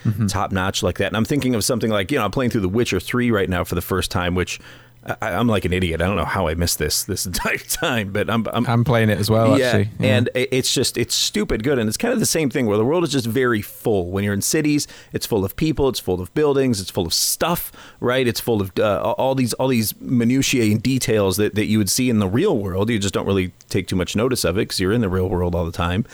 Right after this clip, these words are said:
Speaker 2: And then, uh, and when you're out in the, in the, in the wilds in the game, it's, you know, full of trees and rivers and lakes and, and ponds and, and monsters. It just, it's chock full, man. And I'm just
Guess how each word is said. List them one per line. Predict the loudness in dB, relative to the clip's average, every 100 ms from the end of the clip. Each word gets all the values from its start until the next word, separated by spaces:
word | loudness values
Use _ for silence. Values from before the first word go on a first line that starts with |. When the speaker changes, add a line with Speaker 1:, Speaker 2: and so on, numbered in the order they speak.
| -18 -8
Speaker 2:
And | -2 2
then, | 2 2 2
uh, | 2
and | 0
when | 2
you're | 2
out | 0 2
in | 2
the, | 2 0
in | 0
the, | 2 2
in | 0
the | 2
wilds | 0 0 0 0 0
in | -2
the |
game, | -4 -6 -6 -6
it's, | -6 -6 -10 -14 -10 -2
you |
know, | -2
full | 0 0 0
of | 0
trees | 0 0 2 2
and | 0 0
rivers | 0 0 0
and | 0
lakes | 0 0 -2 -2
and, | 0 0
and | -2 -2
ponds | -2 0 0
and, | 0 -2 -2
and | -2
monsters. | 0 0 0 0 0
It | -2
just, | -4 -4
it's | -4 -4
chock | -4 -4 -4
full, | -2 0 2
man. | 0 -4 -14 _ _ _ _ -20 -10
And | -4 -2
I'm | 0
just | -2 -4